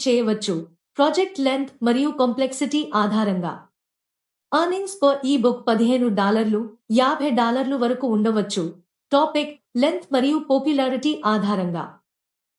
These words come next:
ట్రైనింగ్ ప్రొవైడ్ అవుతుంది. ఇందులో రైటింగ్ టిప్స్, e-book ఫార్మాటింగ్, ఆన్‌లైన్ పబ్లిషింగ్ ప్లాట్‌ఫామ్స్ గైడెన్స్ కవర్ అవుతుంది. ముఖ్యమైన పాయింట్,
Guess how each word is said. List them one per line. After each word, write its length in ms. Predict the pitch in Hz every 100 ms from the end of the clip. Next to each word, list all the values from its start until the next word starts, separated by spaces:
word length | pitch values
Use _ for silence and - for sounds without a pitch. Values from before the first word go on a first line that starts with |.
| _ _ -
ట్రైనింగ్ 400 | 320 349 370 311
ప్రొవైడ్ 400 | 233 240 247 233 196
అవుతుంది. 380 | 196 202 175 151 - _ _
ఇందులో 320 | 240 240 240 262 214
రైటింగ్ 420 | 220 254 262 247 262
టిప్స్, 320 | 254 254 - - _ - 285
e-book 280 | 247 285 -
ఫార్మాటింగ్, 580 | 220 196 185 190 196 240 - _ _ 277
ఆన్‌లైన్ 360 | 311 339 359 349
పబ్లిషింగ్ 500 | 269 220 254 285 262 254
ప్లాట్‌ఫామ్స్ 540 | 214 214 247 247 220 190
గైడెన్స్ 420 | 220 233 254 302 - -
కవర్ 260 | 262 277 202
అవుతుంది. 340 | 190 196 175 156 - _ _ _ _ _ _ _ _ -
ముఖ్యమైన 580 | 247 269 330 339 359 359 349
పాయింట్, 340 | 214 175 208